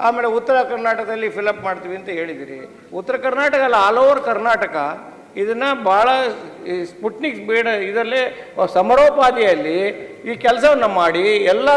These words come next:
ದೈಹಿಕ ಶಾಲೆಗಳ, ಶಾಲೆಗಳಲ್ಲಿ ದೈಹಿಕ ಶಿಕ್ಷಕರನ್ನು ಮಾಡಿ ಅಂತ.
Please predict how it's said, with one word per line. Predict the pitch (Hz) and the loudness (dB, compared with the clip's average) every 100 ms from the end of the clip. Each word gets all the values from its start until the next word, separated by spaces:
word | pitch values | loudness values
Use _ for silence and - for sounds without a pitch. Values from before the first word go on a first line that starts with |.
| 269 | 6
ದೈಹಿಕ | 262 254 262 262 247 - - - 208 | 4 4 2 4 2 0 -14 -14 -4
ಶಾಲೆಗಳ, | 233 240 262 226 214 196 196 | 2 4 4 0 0 0 -2
ಶಾಲೆಗಳಲ್ಲಿ | 180 214 254 220 196 247 247 | 0 0 2 0 2 2 2
ದೈಹಿಕ | 233 311 349 - | 0 0 -4 -6
ಶಿಕ್ಷಕರನ್ನು | 220 254 240 220 214 269 214 | -8 -6 -4 -4 -6 -8 -4
ಮಾಡಿ | 170 180 | -2 -2
ಅಂತ. | 151 - | -6 -12